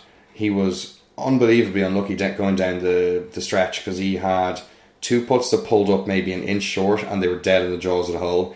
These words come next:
He'd one putt on sixteen, I think, or seventeen. Sorry, sixteen, that was pretty much a full horseshoe. So any of those drop and he's in a much better position.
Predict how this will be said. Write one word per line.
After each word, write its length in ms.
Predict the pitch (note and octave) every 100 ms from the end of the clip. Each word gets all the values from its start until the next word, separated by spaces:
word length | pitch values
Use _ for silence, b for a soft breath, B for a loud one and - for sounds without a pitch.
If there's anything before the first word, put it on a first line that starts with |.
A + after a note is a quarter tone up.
| B -
He'd 200 | G2 F#2+
one 260 | G2+ G#2+
putt 220 | G2 G#2 G2+
on 560 | F#2 F#2+ F#2 F2+ F2+
sixteen, 720 | - - A2 - - G#2 A#2
I 60 | A#2
think, 160 | B2+ A2
or 80 | F#2+
seventeen. 600 | - A2 A2+ B2 C3 C3 b b b -
Sorry, 200 | F#2 F2+
sixteen, 640 | A#2+ - G#2+ G2+ G2 B B _ G2
that 320 | F#2+ F#2+ - -
was 200 | G2+ G2+
pretty 220 | - G#2+ F#2+
much 120 | F2+
a 20 |
full 260 | - G2+ F2
horseshoe. 520 | F#2+ F#2+ - F2+ E2+
So 360 | - F#2+ F2+ B B -
any 200 | A#2 B2
of 80 | G#2+
those 240 | G#2+ F#2+ F#2
drop 360 | G#2 F#2+ F#2
and 80 | F2+
he's 140 | F2+ F2+
in 60 |
a 40 | F#2+
much 220 | G2 -
better 180 | - F2+
position. 440 | F2 G2+ -